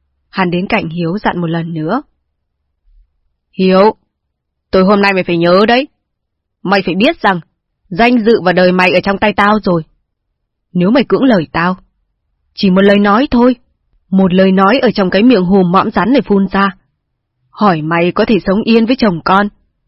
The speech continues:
trông thấy những người quen thuộc hay không?" Hắn hăm hở ra cửa và đụng mạnh vào Khang. Khang trông thấy tấn kịch vừa rồi,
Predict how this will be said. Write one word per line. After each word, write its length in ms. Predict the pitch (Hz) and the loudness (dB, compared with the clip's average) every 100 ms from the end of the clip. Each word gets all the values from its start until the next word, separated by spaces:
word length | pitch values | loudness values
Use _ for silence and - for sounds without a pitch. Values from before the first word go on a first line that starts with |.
| _ | _
trông 220 | - 220 226 | -2 2 4
thấy 120 | 240 | 4
những 160 | 240 | 4
người 140 | 302 214 | 2 2
quen 180 | 233 254 | 0 0
thuộc 140 | 220 | 0
hay 180 | 202 226 | 0 -2
không?" 240 | 233 254 285 _ _ _ _ _ _ _ _ _ _ _ _ _ _ _ | 0 -2 -2 _ _ _ _ _ _ _ _ _ _ _ _ _ _ _
Hắn 220 | - 175 | -8 -6
hăm 160 | 185 226 | -2 -2
hở 160 | 208 160 | -2 -2
ra 160 | 190 190 | -4 -4
cửa 280 | 202 190 147 - _ _ _ | -4 -4 -4 -12 _ _ _
và 120 | 208 | -2
đụng 220 | 196 190 185 | 0 0 0
mạnh 160 | 135 | -4
vào 220 | 156 180 | -4 -6
Khang. 340 | 147 - 175 175 - _ _ _ _ _ _ _ _ | -8 -10 -8 -8 -12 _ _ _ _ _ _ _ _
Khang 280 | - 202 190 | -2 -2 0
trông 180 | 202 | -2
thấy 140 | 190 185 | -2 -2
tấn 140 | 190 | -2
kịch 160 | 208 233 | -2 -2
vừa 220 | 170 190 | 0 -2
rồi, 320 | 165 180 170 | -2 -4 -6